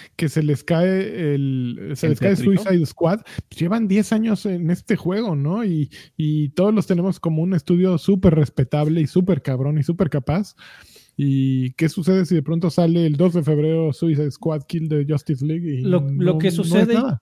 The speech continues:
Speaker 3: lo que sucede, yo creo que ahí vamos a tener que comenzar a apuntar dedos hacia Warner,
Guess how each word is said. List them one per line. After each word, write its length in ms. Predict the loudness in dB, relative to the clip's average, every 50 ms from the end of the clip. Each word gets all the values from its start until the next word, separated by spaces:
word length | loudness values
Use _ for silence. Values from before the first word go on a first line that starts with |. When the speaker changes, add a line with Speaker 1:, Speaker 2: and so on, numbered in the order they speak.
| _ -4
Speaker 3:
lo 200 | -2 -2 -2 0
que 100 | -2 -4
sucede, 440 | -2 -2 -2 0 0 0 0 0 0
yo 140 | 0 0
creo 220 | 0 -2 -2 -2 -2
que 140 | -2 -2 0
ahí 360 | 0 0 0 0 -2 -6 -10 -14 _ _ _ _ _ _ _ _ _ _ _ _ -10 -10 -10 -12 -16 _ _
vamos 280 | 0 0 0 0 -2
a 60 | -2 -2
tener 300 | -2 -2 -2 -2 -4 -2
que 320 | -2 -2 -2 -2 -2 -2
comenzar 340 | -2 0 0 0 0 -2 -4
a 40 | -4
apuntar 380 | -4 -4 -4 -2 -2 -2 -2 0
dedos 300 | 0 0 -2 -2 -4 -6
hacia 220 | -6 -4 -4 -2
Warner, 580 | -2 -2 -2 0 0 -2 -2 -2 -6 -10 -18